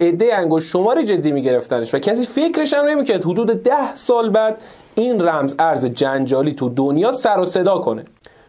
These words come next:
اون اوایل شرکت‌های بزرگ و مؤسسات مالی و سرمایه‌گذاری معروف به بیت کوین به چشم یه شوخی نگاه می‌کردن. گذشت و گذشت تا یهو تو سال بیست بیست و با افزایش تورم جهانی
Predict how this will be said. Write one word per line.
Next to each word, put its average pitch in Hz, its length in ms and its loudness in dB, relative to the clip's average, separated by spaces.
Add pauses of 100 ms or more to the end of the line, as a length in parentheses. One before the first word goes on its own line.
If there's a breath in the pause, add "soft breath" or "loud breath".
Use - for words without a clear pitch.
(200 soft breath)
اون 285 140 2
اوایل 302 380 2
شرکت‌های 196 560 0
بزرگ 254 340 0
و 247 40 0
مؤسسات 208 560 0
مالی 190 300 0
و 185 60 0
سرمایه‌گذاری 165 760 2
معروف 147 460 0
به 139 140 -2
بیت 151 180 -4
کوین 226 180 0
به 170 60 0
چشم 190 260 -2
یه 226 80 0
شوخی 220 400 -2
نگاه 175 260 0
می‌کردن. 90 500 -4 (440 loud breath)
گذشت 254 460 0
و 180 60 2
گذشت 170 540 0
تا 175 80 0
یهو 151 300 0
تو 185 120 -8
سال 139 240 0
بیست 107 300 -6
بیست 190 200 -2
و 117 80 2
با 117 160 0
افزایش 120 500 0 (100)
تورم 110 580 0
جهانی 233 560 0